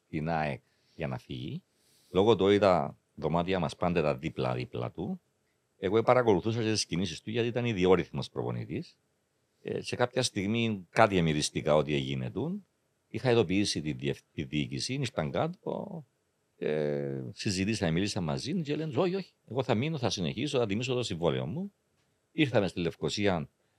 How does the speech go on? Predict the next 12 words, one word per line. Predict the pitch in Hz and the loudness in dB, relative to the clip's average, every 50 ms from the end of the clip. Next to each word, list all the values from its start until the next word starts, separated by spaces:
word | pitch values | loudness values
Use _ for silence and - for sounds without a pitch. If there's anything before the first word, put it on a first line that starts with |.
| _ _ _ _ _ _ _ _ | _ _ _ _ _ _ _ _
να | - 87 | -4 0
παίξουμε | 80 90 87 - - - - 87 82 80 80 73 | 2 2 0 0 -2 -8 -4 -2 0 0 0 -2
μαζί | 76 76 76 71 69 82 | -2 -2 -2 -2 -2 -2
με | 80 76 | -2 0
τα | 71 69 | 0 -2
αποέλ, | 67 - 69 85 120 147 147 151 139 _ | 0 0 2 2 2 0 -2 -6 -8 _
με | - 90 | -6 -6
την | 87 80 | -6 0
περιβόητη | 78 87 80 78 76 85 90 87 80 85 82 | 2 2 2 4 2 2 2 2 0 -2 -6
περίπτωση | 76 69 76 71 78 80 - _ - 80 - 82 80 | -6 -6 -6 -6 -6 -6 -6 _ -10 -8 -6 -6 -6
του | 73 78 | -6 -6
Σπύρου, | 71 - - _ 104 98 90 90 80 - | -10 -12 -4 _ 2 2 2 2 -2 -4